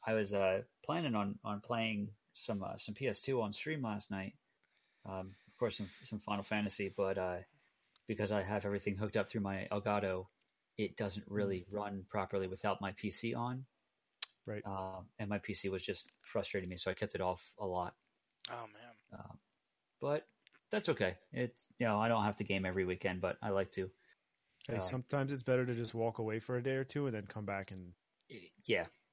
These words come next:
Speaker 2: go
Speaker 1: You
Speaker 2: at
Speaker 1: come
Speaker 2: it.
Speaker 1: back with a fresh pair of eyes, and,
Speaker 2: Yep.
Speaker 1: and, you know, hopefully everything works out well. So,
Speaker 2: Mm-hmm.
Speaker 1: but, uh, it, it did for the most part. So I'm, I'm happy with the results. That it wasn't like a motherboard bus issue or something like that. That was, you know, gonna cost me two hundred bucks.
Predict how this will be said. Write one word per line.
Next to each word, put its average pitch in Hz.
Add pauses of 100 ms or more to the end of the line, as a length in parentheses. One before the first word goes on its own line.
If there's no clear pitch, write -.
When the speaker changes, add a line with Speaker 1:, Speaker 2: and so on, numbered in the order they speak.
(360)
Speaker 2:
go 95
Speaker 1:
You 90
Speaker 2:
at -
Speaker 1:
come 135
Speaker 2:
it. -
Speaker 1:
back 120
with 120
a 107
fresh 117
pair 113
of 107
eyes, 101
and, 95
Speaker 2:
Yep. 113 (520)
Speaker 1:
and, 98
you 92
know, 92
hopefully 98
everything 95
works 90
out 87
well. 87
So, 98
Speaker 2:
Mm-hmm. 123 (460)
Speaker 1:
but, 92
uh, 90
it, 220
it 190
did 95
for 139
the 117
most 90
part. 85
So 120
I'm, 113
I'm 113
happy 107
with 92
the 92
results. 90
That 95
it 92
wasn't 101
like 92 (360)
a 120
motherboard 98 (120)
bus 95
issue 95
or 90
something 95
like 87
that. 87
That 87
was, 92 (420)
you 98
know, - (260)
gonna 101
cost 98
me 98
two 101
hundred 87
bucks. -